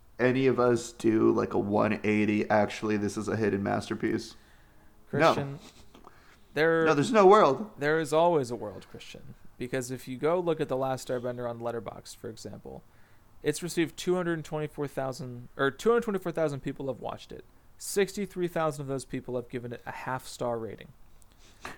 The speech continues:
Speaker 2: Twenty-nine thousand have given it a one star rating. It's got a one point one overall,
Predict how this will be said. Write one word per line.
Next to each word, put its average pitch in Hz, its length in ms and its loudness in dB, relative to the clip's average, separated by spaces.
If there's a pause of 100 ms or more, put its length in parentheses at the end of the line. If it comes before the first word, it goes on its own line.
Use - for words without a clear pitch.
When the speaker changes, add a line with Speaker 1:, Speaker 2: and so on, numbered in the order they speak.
(520)
Speaker 2:
Twenty-nine 370 500 6
thousand 440 300 4
have 427 160 6
given 196 180 2
it 127 80 -4
a 127 60 0
one 131 260 -4
star 123 240 -4
rating. - 400 -14 (400)
It's - 140 -8
got 190 140 4
a 156 80 4
one 143 440 -2
point 160 360 -6
one 135 460 -6
overall, 127 560 -2